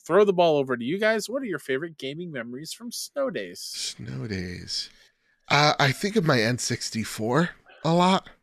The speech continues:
Speaker 1: Okay.
Speaker 2: for my gaming, like, snow days. But mine isn't necessarily games. It's actually movies.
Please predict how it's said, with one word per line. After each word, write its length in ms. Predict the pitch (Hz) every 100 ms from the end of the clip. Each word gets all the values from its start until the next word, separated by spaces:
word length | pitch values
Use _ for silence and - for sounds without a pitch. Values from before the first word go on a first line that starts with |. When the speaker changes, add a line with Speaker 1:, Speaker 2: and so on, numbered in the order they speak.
| -
Speaker 1:
Okay. 480 | 135 - 107 123 196
Speaker 2:
for 120 | - 147
my 120 | 165
gaming, 360 | 156 165 165
like, 160 | 156 147
snow 300 | - 151 156
days. 480 | 160 170 175 - - _ _ _ _ _ _ _ _ _ _ - 107
But 220 | 156 143 - - - - _
mine 300 | 151 160 196
isn't 360 | 233 220 156 127 -
necessarily 720 | 127 131 139 - 123 113 107
games. 400 | 90 104 120 127
It's 80 | 87
actually 300 | 120 - 117
movies. 580 | 95 101 87 - -